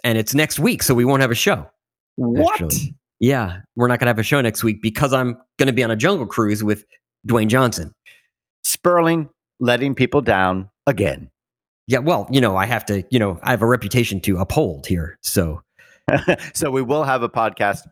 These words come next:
Speaker 2: two weeks from now. So this is
Speaker 1: Yes.
Speaker 2: for the week of July twenty-fifth. So sometime in, like, July, August eighth or something will be our next podcast, two weeks from this Monday or whatever.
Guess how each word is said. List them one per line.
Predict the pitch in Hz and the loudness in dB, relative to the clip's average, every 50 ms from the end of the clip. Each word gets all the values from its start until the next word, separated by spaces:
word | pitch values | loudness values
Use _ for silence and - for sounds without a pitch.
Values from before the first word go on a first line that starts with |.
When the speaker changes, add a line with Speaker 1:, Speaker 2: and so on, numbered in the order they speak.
| _ - | _ 0
Speaker 2:
two | - 202 202 | 0 0 2
weeks | 165 156 113 - - | 0 -2 -2 -2 -2
from | - 95 82 | -2 0 2
now. | 78 76 69 71 | 2 0 0 0
So | 80 - 104 95 | 0 0 0 2
this | 92 107 113 - | 2 0 0 2
is | 113 117 90 | 0 0 2
Speaker 1:
Yes. | - - - - - - | 0 0 0 -2 0 2
Speaker 2:
for | 113 | 2
the | 104 107 | 4 4
week | 92 107 - - | 4 2 2 2
of | 110 92 | 2 2
July | - 110 104 101 98 98 | 2 2 4 4 4 2
twenty-fifth. | - - - 104 95 90 87 - - 143 139 127 - - _ _ _ _ _ | 2 0 0 0 0 0 -2 0 0 0 0 0 -2 -8 _ _ _ _ _
So | - - 127 113 107 | -2 0 2 2 2
sometime | 104 - 120 117 107 - 117 110 110 104 | 2 0 0 0 2 2 2 2 2 2
in, | 104 101 101 98 - - 95 | 0 -2 -2 -4 -6 -6 -6
like, | 98 87 95 92 80 | -2 0 0 0 0
July, | - 107 101 90 90 87 85 - | 0 -2 0 0 0 0 2 2
August | 92 101 104 95 104 - - | 2 2 2 0 -2 -2 0
eighth | - 107 120 107 - - | 2 2 2 2 2 0
or | 90 | 0
something | 85 - - 87 80 - 98 95 | 0 2 0 0 0 2 0 2
will | 95 92 90 | 4 2 2
be | 80 95 92 | 4 2 2
our | 90 92 | 2 2
next | 92 95 95 - - | 2 0 -2 0 0
podcast, | 123 143 156 160 - 85 67 156 160 - | 0 0 0 0 0 0 0 0 -4 -2
two | - 117 110 | 0 0 2
weeks | 104 117 120 - | 2 0 -2 -2
from | - - 110 110 113 120 127 123 | -2 0 0 0 2 0 0 -2
this | 127 135 - | -2 -2 0
Monday | 127 127 143 170 165 98 85 | 0 0 0 0 0 0 0
or | 80 80 | 0 0
whatever. | 78 78 78 76 67 65 67 - | 0 0 0 0 0 -2 -2 -4